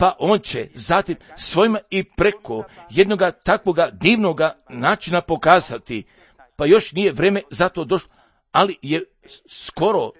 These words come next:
tu, pa bi moglo, moglo da se sutra dogodi, još danas nije, a danas još ne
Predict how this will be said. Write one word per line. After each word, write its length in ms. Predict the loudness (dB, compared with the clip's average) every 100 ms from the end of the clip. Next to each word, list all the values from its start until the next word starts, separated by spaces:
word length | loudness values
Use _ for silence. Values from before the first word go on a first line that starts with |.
| _
tu, 280 | -4 -2 -6 _
pa 160 | -2 -2
bi 160 | -4 -6
moglo, 520 | -4 0 0 -2 -6 -10 _ _ _ 0
moglo 300 | 2 2 0
da 180 | 0 -2
se 120 | 0
sutra 320 | -2 -2 -8 -6
dogodi, 340 | 0 0 0 -4
još 160 | -4
danas 360 | 0 2 0 -2
nije, 340 | -4 -4 -6 -12 _ -20 _ _
a 100 | -6
danas 640 | 0 0 0 -2 -10 -20 _ _ _ _ _
još 200 | -2
ne 80 | -2